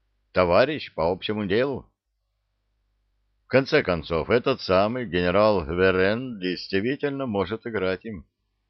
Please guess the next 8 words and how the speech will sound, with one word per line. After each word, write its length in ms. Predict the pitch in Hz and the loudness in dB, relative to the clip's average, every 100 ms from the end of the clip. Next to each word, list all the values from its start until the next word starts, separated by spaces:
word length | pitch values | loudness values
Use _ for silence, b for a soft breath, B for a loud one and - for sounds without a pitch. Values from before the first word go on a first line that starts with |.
| _ | _
Макайр 720 | 82 101 - 139 160 151 131 - | 0 0 4 4 4 4 -2 -8
может 540 | 87 123 131 127 120 - | -2 0 0 -2 -6 -6
и 180 | 113 | -2
не 140 | 110 107 | -2 -2
предполагать 960 | 104 101 _ - 87 82 67 117 85 | -2 -4 _ 0 0 2 0 0 0
даже 300 | 78 87 62 78 | 0 0 0 -4
о 80 | |
том, 440 | - 110 123 110 | -2 -2 0 -2